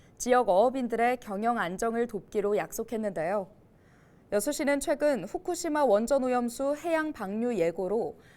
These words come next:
지역 수산물 판매량과 가격이 급격히 떨어져 어업인들이 경영 불안이 이어지고 있는 만큼 안전성을 확보하고 소비 활성화에 주력할 방침이라고 덧붙였습니다.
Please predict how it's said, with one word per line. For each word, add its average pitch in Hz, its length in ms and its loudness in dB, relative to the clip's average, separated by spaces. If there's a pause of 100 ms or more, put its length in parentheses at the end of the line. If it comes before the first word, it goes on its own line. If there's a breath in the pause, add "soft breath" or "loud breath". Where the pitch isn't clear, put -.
지역 247 320 4
수산물 294 520 -2
판매량과 285 840 -2
가격이 208 640 -2
급격히 262 580 -2
떨어져 190 520 0 (340 soft breath)
어업인들이 240 760 4
경영 247 440 -2
불안이 240 580 0
이어지고 240 440 0
있는 208 180 -4
만큼 170 500 -6 (400 loud breath)
안전성을 277 680 2
확보하고 262 720 -2 (120)
소비 302 340 -4
활성화에 269 760 0
주력할 262 600 0
방침이라고 196 880 -4
덧붙였습니다. 170 920 -10